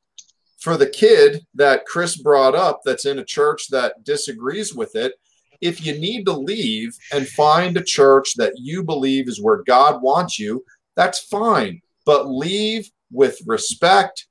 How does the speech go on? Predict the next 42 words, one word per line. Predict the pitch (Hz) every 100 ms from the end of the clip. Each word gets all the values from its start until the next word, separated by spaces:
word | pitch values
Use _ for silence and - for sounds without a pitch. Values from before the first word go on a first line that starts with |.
| -
and | 131 117
with | 113 - -
grace | 131 143 180 190 - - 135
and | 127
with | 117 -
consideration | 110 - - 180 185 156 147 - 156 160 170 _ _ _
so | - 156
that | 139 139 139
you | 147 131
can | 131 117
always | 143 151 196 214 214
come | - 196 170
back | 143 143 143
and | 135
say, | - 127
"You | 113 113 123
know | 175
what? | 190 180 185 185 _ _ -
After | 107 - 120
searching | - 143 165 190
around, | 185 160 147 151 147 147 _ _ _ _
I | 127 151
think | - 151 143
God | 127 123 127 113
really | 120 131
wants | 107 104 117 -
me | 131
back | 123 135 151 -
here. | 214 - - _ _ _ _
And | 127 120 127
I | 135
believe | 151 147 135 139 143 117
that | 117 -
this | 135 143
is | 127
actually | 120 117 - 120 110
a | 107
better | 127 131 135
place | - 117 117 -
than | 107
I | 101 95
did | 139 156 160